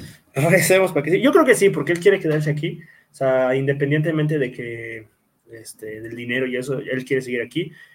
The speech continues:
Pero creo que también depende mucho de Cousins, si se queda o se va.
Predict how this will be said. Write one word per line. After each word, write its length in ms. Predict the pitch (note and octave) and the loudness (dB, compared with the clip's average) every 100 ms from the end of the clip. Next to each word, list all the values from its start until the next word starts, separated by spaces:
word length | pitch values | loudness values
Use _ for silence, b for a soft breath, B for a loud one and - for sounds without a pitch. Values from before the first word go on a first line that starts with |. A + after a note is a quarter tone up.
| B _ | B _
Pero 380 | D#3 D#3+ G#3+ C4+ - | 6 6 4 0 -4
creo 140 | C#3+ C#3+ | -2 -2
que 80 | |
también 200 | D3+ C3 | -2 0
depende 280 | C3+ C3+ C3 | 0 -2 -2
mucho 260 | C3 B2+ B2+ | -4 -4 -6
de 120 | G#2+ | -4
Cousins, 520 | C3 C3 G#2+ - _ _ _ _ _ | -4 -4 -10 -20 _ _ _ _ _
si 120 | A2 | -14
se 140 | G#2+ | -12
queda 200 | G#2 A#2 | -6 -6
o 40 | G2+ | -6
se 100 | G2+ | -10
va. 160 | A#2+ | -12